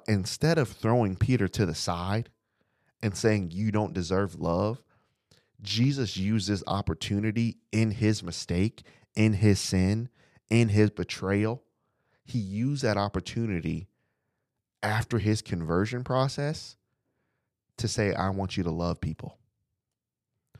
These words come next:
I want you to love people like I loved you." That's, that's John fourteen. That's John fifteen. So now, notice, what did he say in Isaiah chapter forty? That the shepherd will nurse.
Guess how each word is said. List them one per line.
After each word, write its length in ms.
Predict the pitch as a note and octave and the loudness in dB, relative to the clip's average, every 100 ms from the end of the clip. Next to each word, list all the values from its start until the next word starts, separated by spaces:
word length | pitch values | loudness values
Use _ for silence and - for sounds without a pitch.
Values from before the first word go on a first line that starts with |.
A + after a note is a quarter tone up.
| _ _ | _ _
I 80 | G2+ | 0
want 260 | G#2 G#2+ G2+ | 0 0 -2
you 60 | |
to 60 | F2+ | -2
love 260 | F#2 F#2+ | 0 0
people 260 | - F2+ F2 | -2 -4 0
like 180 | E2+ E2 | 0 0
I 100 | E2+ | -2
loved 320 | E2 E2 D#2+ | -2 -4 -4
you." 240 | D#2+ - - _ _ _ _ _ _ | -6 -6 -12 _ _ _ _ _ _
That's, 160 | G#2 B2 | 0 2
that's 320 | A2 A#2+ B2 | 0 2 0
John 280 | C#3 C#3 C3+ | 0 0 0
fourteen. 640 | D3 C#3 E3+ G3 F3+ - _ - | 2 2 0 -2 -2 -4 _ 0
That's 140 | B2 | 2
John 260 | B2 C#3+ C#3+ | 2 2 0
fifteen. 500 | D3 D3 F#3+ F3 G#2 - _ - - - | 0 -2 -2 -2 -4 -10 _ -20 -18 -4
So 180 | - B2 | 2 4
now, 360 | C3 C3 - - _ _ _ | 4 0 -2 -10 _ _ _
notice, 400 | A2 B2 D3+ A2 | 6 8 8 6
what 180 | G#2+ A#2 | 4 4
did 100 | F3 | 4
he 100 | F3+ | 2
say 160 | - E3 | 0 2
in 100 | D3 | 4
Isaiah 300 | B2 B2 C3 | 4 4 0
chapter 280 | - A#2+ G#2 | -2 -4 0
forty? 460 | C3 D3+ - - - _ _ _ _ | 2 2 0 -6 -16 _ _ _ _
That 180 | A2+ G#2+ | 4 4
the 80 | A#2+ | 0
shepherd 460 | - D3+ - G#2+ | 0 0 2 2
will 180 | F#2 F#2 | 2 -2
nurse. 680 | F2 G2+ A#2+ E2+ - - | 0 0 0 -2 -6 -8